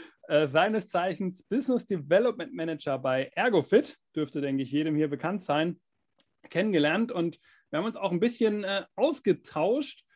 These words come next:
dabei festgestellt, zum einen, wir haben uns beide schon, ähm, eine ganze Weile gegenseitig gefolgt und so ein bisschen verfolgt dadurch natürlich auch. Klingt fast nach Stalking, aber so schlimm war's dann doch nicht. Ähm, was der jeweils andere, äh, so gemacht hat, was der jeweils andere auch so für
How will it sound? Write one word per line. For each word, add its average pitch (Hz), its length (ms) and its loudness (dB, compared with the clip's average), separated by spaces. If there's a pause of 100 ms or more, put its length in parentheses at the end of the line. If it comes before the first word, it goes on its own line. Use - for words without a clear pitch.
(200)
dabei 190 260 2
festgestellt, 196 640 0
zum 170 120 -8
einen, 226 320 0
wir 185 100 0
haben 202 100 -4
uns 190 160 -6
beide 202 280 2
schon, 196 440 -2
ähm, 185 280 0
eine 180 120 -2
ganze 180 320 -2
Weile 180 260 2
gegenseitig 190 520 0
gefolgt 185 460 0
und 185 100 -2
so 175 80 -2
ein 170 80 -2
bisschen 196 500 -4 (180)
verfolgt 151 800 2
dadurch 143 260 2
natürlich 151 460 -4
auch. 185 260 -4
Klingt 165 180 -4
fast 160 200 -2
nach 139 120 -4
Stalking, 147 440 -2
aber 127 160 0
so 160 120 -4
schlimm 143 260 -2
war's 139 180 0
dann 135 160 -2
doch 165 120 0
nicht. 175 280 -2 (340)
Ähm, 156 280 4
was 180 180 2
der 180 140 4
jeweils 170 440 4
andere, 196 840 -2
äh, 165 40 -2
so 175 160 0
gemacht 170 440 -4
hat, 247 220 -4
was 196 180 -6
der 190 100 -4
jeweils 180 300 -6
andere 170 380 0
auch 165 120 -2
so 165 160 -2
für 165 320 2